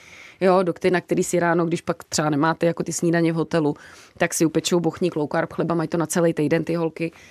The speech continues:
eh, protože prostě jeden plátek vám stačí, to vás zasytí až do odpoledne pomalu, když na to máte kvalitní přílohu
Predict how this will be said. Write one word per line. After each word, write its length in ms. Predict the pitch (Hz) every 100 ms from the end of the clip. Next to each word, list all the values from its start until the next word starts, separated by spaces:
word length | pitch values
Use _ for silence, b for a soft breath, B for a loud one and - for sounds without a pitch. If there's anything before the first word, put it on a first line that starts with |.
| B B B
eh, 220 | 156 160
protože 340 | - 160 165 170
prostě 280 | 156 - 170
jeden 220 | 165 165
plátek 300 | 165 160 165
vám 140 | 175
stačí, 300 | - 165 175
to 100 | 165
vás 180 | 160 165
zasytí 420 | 156 - 170 180
až 100 | 180
do 120 | 151 180
odpoledne 520 | 185 - 180 165 170
pomalu, 320 | 170 180 175
když 160 | 170 175
na 80 | -
to 140 | -
máte 260 | 185 175 175
kvalitní 420 | 185 185 180 190
přílohu 540 | - 190 185 185 190